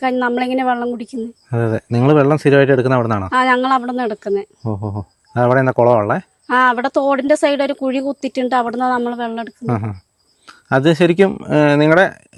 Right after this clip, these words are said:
Speaker 2: സ്ഥലം തന്നെയല്ലേ? സ്ഥലങ്ങളൊക്കെ തന്നെയല്ലേ?
Speaker 1: ആ.
Speaker 2: അല്ലേ? ഫോറസ്റ്റ് ഒന്നല്ലല്ലോ?
Speaker 1: ഫോറസ്റ്റ് ഒന്നല്ല.
Speaker 2: അല്ല.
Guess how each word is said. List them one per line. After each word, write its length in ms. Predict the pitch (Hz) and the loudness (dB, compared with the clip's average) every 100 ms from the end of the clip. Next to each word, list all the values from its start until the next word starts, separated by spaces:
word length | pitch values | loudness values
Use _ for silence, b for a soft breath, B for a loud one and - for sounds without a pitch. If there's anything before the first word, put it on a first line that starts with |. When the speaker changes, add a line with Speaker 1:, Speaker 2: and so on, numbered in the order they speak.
| - | -4
Speaker 2:
സ്ഥലം 320 | - 151 175 | 0 2 2
തന്നെയല്ലേ? 280 | 208 208 143 | 2 0 0
സ്ഥലങ്ങളൊക്കെ 400 | 131 139 165 185 | 0 0 0 0
തന്നെയല്ലേ? 280 | 202 190 107 - - | -2 -2 -6 -8 -8
Speaker 1:
ആ. 240 | 240 254 254 | -6 -4 0
Speaker 2:
അല്ലേ? 180 | 151 117 | 2 2
ഫോറസ്റ്റ് 380 | 120 131 - | 2 2 2
ഒന്നല്ലല്ലോ? 300 | 185 190 190 196 - | 2 2 0 -4 -4
Speaker 1:
ഫോറസ്റ്റ് 500 | 269 294 359 - 370 | 0 0 0 0 2
ഒന്നല്ല. 320 | 339 202 214 | 2 0 -4
Speaker 2:
അല്ല. 280 | 156 123 | -2 -2